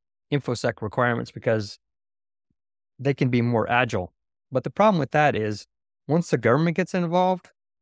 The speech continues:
they are gonna have to dictate those kinds of things to protect their, to,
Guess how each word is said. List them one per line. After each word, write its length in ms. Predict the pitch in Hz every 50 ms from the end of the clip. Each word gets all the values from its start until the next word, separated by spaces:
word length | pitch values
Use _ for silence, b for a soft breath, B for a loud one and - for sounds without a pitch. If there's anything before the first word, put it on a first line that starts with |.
| _ _ -
they 300 | 113 143 156 160 156 151
are 80 | 147
gonna 180 | 123 131 123 113
have 320 | - - 131 135 139 - -
to 100 | 123 104
dictate 480 | 95 131 127 - - - 123 117 104
those 220 | - 113 113 107 -
kinds 260 | - 117 107 98 104
of 80 | 101
things 500 | - - 98 - - - - - - - - -
to 80 | -
protect 400 | - - 104 - 131 120 - _
their, 240 | - 110 107 113 - - _ _ _
to, 120 | - 127